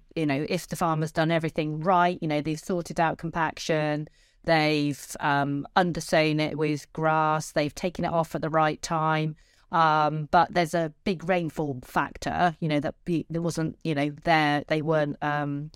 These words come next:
able to predict, then you'd say, "Okay, well, you've done everything right on that case, but we can see that it's mitigating." Whereas if you've gone the other side of things and you've literally haven't taken any notice of, um, potential risk,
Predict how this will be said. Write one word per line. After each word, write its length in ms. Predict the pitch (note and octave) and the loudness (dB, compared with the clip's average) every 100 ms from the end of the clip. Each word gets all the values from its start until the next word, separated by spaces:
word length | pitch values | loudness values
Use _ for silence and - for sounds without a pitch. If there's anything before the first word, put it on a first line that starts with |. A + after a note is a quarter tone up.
| - | -2
able 260 | D#3 D#3 | -2 -2
to 340 | D3+ E3 D3 C#3+ | -4 -4 -2 -4
predict, 520 | - F#3+ C#3 - - - _ | -4 -4 -4 -8 -20 -20 _
then 180 | F3 D#3+ | -2 0
you'd 160 | D#3+ - | -4 0
say, 180 | D3+ | 0
"Okay, 220 | D#3 - C#3 | 0 -4 -2
well, 180 | D3 | 0
you've 140 | D3 - | -2 -2
done 160 | D#3 | -2
everything 360 | C#3 C#3+ - C3 | -2 -2 -2 -2
right 220 | D3 C3+ | 0 -2
on 140 | C#3+ C#3 | -2 -2
that 180 | C3+ | -4
case, 240 | - C#3 - | -4 -6 -2
but 240 | C#3+ C3+ - - _ - | -2 -2 -6 -20 _ -10
we 80 | D3+ | -8
can 140 | - | -6
see 260 | D3 - C#3 | -4 0 0
that 180 | C#3 D3 | 0 -4
it's 140 | - | -4
mitigating." 460 | D#3 - D3 C#3 D3 | -4 -2 -2 -2 0
Whereas 260 | D#3+ D3+ | 0 0
if 160 | E3 - | -4 -4
you've 240 | D#3+ D3+ - _ | -4 -4 -10 _
gone 200 | E3+ D#3 | -4 -2
the 140 | D3 | 2
other 160 | G3+ G3 | 2 2
side 360 | - C3+ C#3+ C#3+ | 0 0 0 -4
of 80 | |
things 400 | - C#3+ D3 D3+ | -2 0 0 -4
and 200 | D3+ D3 - - _ | -4 -4 -8 -20 _
you've 140 | E3+ D#3+ | -4 -2
literally 380 | F3+ - D#3 D3+ | -2 -2 -2 0
haven't 340 | E3 D#3 D3 | 0 -2 -4
taken 340 | - D3+ E3 | -2 -2 0
any 240 | E3 E3+ D3 | 0 2 0
notice 640 | C#3+ C3+ - C3 C#3 - | 0 -4 -4 -6 -4 -4
of, 460 | D3 C#3+ C3 - - | -2 -2 -6 -10 -4
um, 440 | D3 C#3 C3+ C#3 - _ - - | 0 2 0 -2 -8 _ -20 -8
potential 520 | - D#3+ - D#3 C#3+ | -4 -4 -4 -4 -2
risk, 640 | D3 D3+ - G#3 - - | 0 0 -2 -4 -10 -18